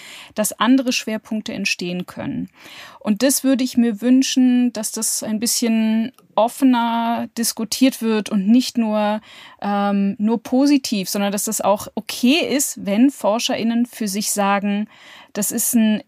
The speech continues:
Instrument oder ein Ansatz, den ich nicht verfolgen kann. Aber ich würde t-, bei all dem, was ich jetzt hier formuliere, trotzdem unbedingt ein ganz positives Resümee stellen. Also die Forschungsarbeit ist gelungen. Es sind, äh, wunderbar nachhaltige neue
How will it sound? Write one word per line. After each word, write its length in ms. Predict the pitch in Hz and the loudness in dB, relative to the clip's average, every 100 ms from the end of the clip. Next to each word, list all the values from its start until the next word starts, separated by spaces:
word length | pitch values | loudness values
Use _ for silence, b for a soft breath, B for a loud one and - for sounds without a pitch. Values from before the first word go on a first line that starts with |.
| _ _ _ 226 | _ _ _ 0
Instrument 720 | 233 - 208 202 214 269 240 | 0 0 -2 0 4 4 2
oder 120 | 208 | -2
ein 220 | 196 - | -4 -2
Ansatz, 800 | 196 247 269 254 254 - - - _ - | 2 4 4 2 -2 -2 -4 -6 _ -4
den 280 | 214 226 - | 2 2 0
ich 180 | 208 214 | -2 0
nicht 220 | 214 - | 0 -2
verfolgen 500 | 202 - 165 160 - | -6 -2 -4 -4 -6
kann. 300 | - - - | -8 -12 -6
Aber 240 | 196 226 | -2 -2
ich 160 | - - | -2 -4
würde 240 | 233 220 | -4 -4
t-, 140 | 220 - - - - | -6 -12 -14 -16 -6
bei 300 | 202 190 190 | 0 0 0
all 160 | 196 220 | -2 0
dem, 160 | 220 | -2
was 140 | 220 208 | -4 -6
ich 60 | |
jetzt 160 | 240 - | -8 -6
hier 120 | 233 | -8
formuliere, 460 | - 202 196 262 254 | -6 -6 -4 -4 -4
trotzdem 340 | 226 - 233 | -6 -6 -6
unbedingt 400 | 208 220 220 220 | -4 -4 -4 -6
ein 80 | 208 | -4
ganz 260 | 202 247 - | -2 -2 -2
positives 720 | - 254 262 254 214 202 - | -2 2 2 0 -6 -8 -6
Resümee 460 | 202 202 208 240 262 | -6 -2 0 0 0
stellen. 400 | - 180 160 156 | -2 -2 -2 -6
Also 180 | 165 | -8
die 120 | 170 180 | -10 -6
Forschungsarbeit 680 | 196 190 202 - 175 175 - | -4 -2 -4 -6 -6 -8 -10
ist 140 | - | -10
gelungen. 540 | 175 160 208 269 277 B B B B B - | -8 -2 4 6 4 B B B B B -4
Es 160 | 196 | -2
sind, 340 | 208 196 - - | 0 -2 -4 -6
äh, 260 | 185 170 | -6 -4
wunderbar 540 | 180 247 254 214 208 208 | 4 4 4 0 0 0
nachhaltige 920 | 196 185 233 294 - 226 240 254 214 | 2 2 2 -2 -2 0 0 -2 -2
neue 500 | 202 196 214 214 214 | -2 -4 -2 -2 -2